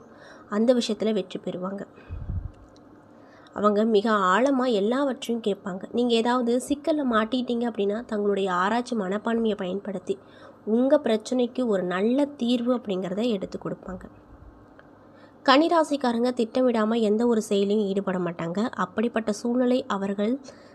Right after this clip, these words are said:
சம்மதிக்க செய்வது மிக கடினம். ஒரு விஷயத்துல ஈடுபடுவதற்கு முன்னாடி அது சரிதானா அப்படின்னு தன்னுடைய அறிவை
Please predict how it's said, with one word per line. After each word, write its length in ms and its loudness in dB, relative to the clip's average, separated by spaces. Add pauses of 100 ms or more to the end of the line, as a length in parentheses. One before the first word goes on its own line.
சம்மதிக்க 640 4
செய்வது 500 2
மிக 220 2
கடினம். 460 -2 (100)
ஒரு 200 0
விஷயத்துல 420 -2 (140)
ஈடுபடுவதற்கு 720 0
முன்னாடி 520 0
அது 260 -4
சரிதானா 640 0
அப்படின்னு 420 -4 (640)
தன்னுடைய 580 4 (240)
அறிவை 380 2